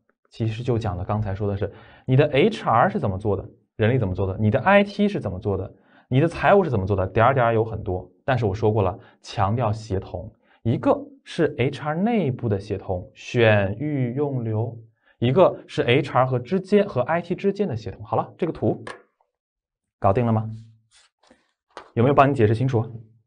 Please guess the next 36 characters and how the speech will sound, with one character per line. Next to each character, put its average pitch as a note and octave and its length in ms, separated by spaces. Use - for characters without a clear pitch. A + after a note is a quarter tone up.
啊， F#2+ 180
这 G#2+ 80
就 G2+ 80
是 F#2+ 140
战 C3+ 280
略 G#2 120
的 F2+ 100
三 E3+ 260
个 C3+ 100
层 F2+ 240
次。 - 260
我 D3 80
们 G3+ 100
后 C4+ 160
续 G3+ 80
在 F#3+ 120
学 - 120
习 D3 120
第 D#3+ 100
三 F3+ 260
章 F3 160
的 C#3 60
时 C3 100
候 F#2+ 140
呢， F#2 80
其 - 160
实 A#2 80
我 G#2+ 60
们 F2 80
的 F2 60
教 G#2+ 140
材 F#2+ 120
就 G#2 100
是 F#2+ 80
按 F#2 140
照 E2 200